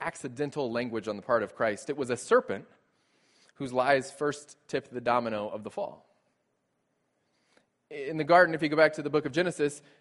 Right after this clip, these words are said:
the serpent comes and convinces Adam and Eve that they ought to eat from the tree of the knowledge of good and evil. It tells a lie.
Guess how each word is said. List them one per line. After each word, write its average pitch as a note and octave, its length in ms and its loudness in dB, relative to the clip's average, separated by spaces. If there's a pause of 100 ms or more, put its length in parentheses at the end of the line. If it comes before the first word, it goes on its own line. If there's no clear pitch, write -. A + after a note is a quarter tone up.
(100)
the C3+ 80 -6
serpent E3 380 0
comes D#3 320 2
and C3+ 140 -6
convinces C#3+ 480 -4
Adam C#3 260 2
and C3 100 -2
Eve C#3 400 -8 (800)
that B2 120 -16
they C3+ 120 4
ought C3 100 8
to B2+ 140 -4
eat D3+ 180 -2
from C3 140 -12
the A#2+ 60 -8
tree C#3 340 -4
of A2 80 -6
the A2+ 80 -4
knowledge A#2+ 340 -2
of A2 80 -8
good A2+ 120 -6
and B2 100 -6
evil. F#2 260 -8 (1400)
It - 80 -20
tells D3 220 2
a - 40 4
lie. C3 360 -2